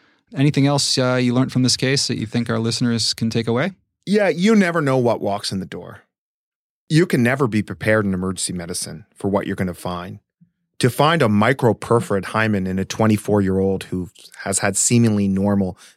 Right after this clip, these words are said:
Speaker 2: menses every month was a wild way to start my shift.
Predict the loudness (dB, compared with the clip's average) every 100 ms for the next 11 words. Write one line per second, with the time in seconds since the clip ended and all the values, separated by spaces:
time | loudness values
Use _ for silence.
0 | _ 2 2 2 -2 -2 0 2 2 0
1 | -6 -14 _ _ _ 0 2 2 2 2
2 | 2 0 -4 -6 -6 -10 _ _ _ _
3 | -10 -8 -2 -2 -2 -6 -8 -6 -6 -8
4 | -14